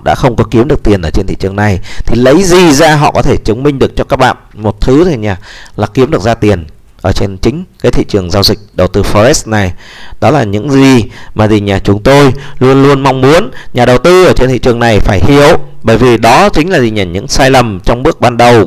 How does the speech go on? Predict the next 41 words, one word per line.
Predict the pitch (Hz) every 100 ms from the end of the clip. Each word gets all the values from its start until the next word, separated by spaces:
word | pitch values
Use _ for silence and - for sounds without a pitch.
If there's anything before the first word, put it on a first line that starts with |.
| -
của | 107
tôi | - 135 127 127 -
khi | 139
mà | 117
thiếu | - 127 143
kinh | 160
nghiệm | 139 139 - - - -
ở | -
trên | 123
thị | 120
trường | - 98
giao | 95
dịch | 107 107
Forex | 110 131 175
này, | 123 92 - - -
học | 127 127 -
lầm | 117 120 110 107
người | 117 113 95 95 - -
đã | 110
bị | 147 143 - 104
vướng | 131 190
vào | 180
cái | -
điều | 123 107
này. | 104 98 90 - -
Và | 95
chu-, | - - -
khi | 165 175
mà | 165
gì | 117 110
nhỉ, | 110 95 - - - - - -
tôi | 151 156
mất | 156 208 170
mát | 202 208
rất | 196
là | 185
nhiều | 131 135 131 113 101 - -
ở | - 101 98
cái | 117
nơi | 143 156 151
đó | 139 151 185